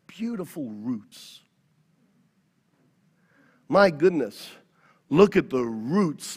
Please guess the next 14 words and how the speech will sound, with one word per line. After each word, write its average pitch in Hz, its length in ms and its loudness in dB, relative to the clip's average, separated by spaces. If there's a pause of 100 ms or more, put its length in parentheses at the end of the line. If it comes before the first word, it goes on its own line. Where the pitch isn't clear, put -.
under 151 280 0
that 123 340 -2
Cuban 180 720 -2
palm 131 480 -6
tree." - 340 -14 (3500)
The 120 120 -4
branches, 180 840 0 (420)
the 113 160 -6
leaves, 170 680 0 (520)
the 110 200 -8
flowers 143 580 -2 (1000)
are 127 160 -2
a 117 100 -8
distraction 147 840 -4